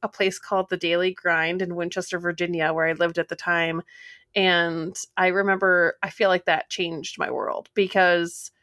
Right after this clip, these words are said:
going into a coffee shop and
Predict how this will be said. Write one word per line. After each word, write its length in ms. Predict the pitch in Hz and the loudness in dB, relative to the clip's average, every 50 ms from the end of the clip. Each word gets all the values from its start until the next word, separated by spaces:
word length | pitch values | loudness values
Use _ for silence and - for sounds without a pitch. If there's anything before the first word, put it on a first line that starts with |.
| _ _ _ _ _ _ _ - | _ _ _ _ _ _ _ -4
going 400 | 208 208 190 185 208 226 233 233 | 0 2 2 4 4 4 4 4
into 380 | 220 214 220 214 - 247 226 185 | 4 4 2 0 -2 0 0 0
a 60 | 170 | 0
coffee 520 | - - - 185 165 170 - - 220 208 | -2 -4 -2 0 0 0 0 -4 -6 -6
shop 480 | 202 - - 226 226 214 208 214 - - - - | -6 -4 -4 -2 0 0 -2 -2 -4 -10 -10 -4
and 340 | - 190 185 185 180 175 | -2 0 0 0 -2 -4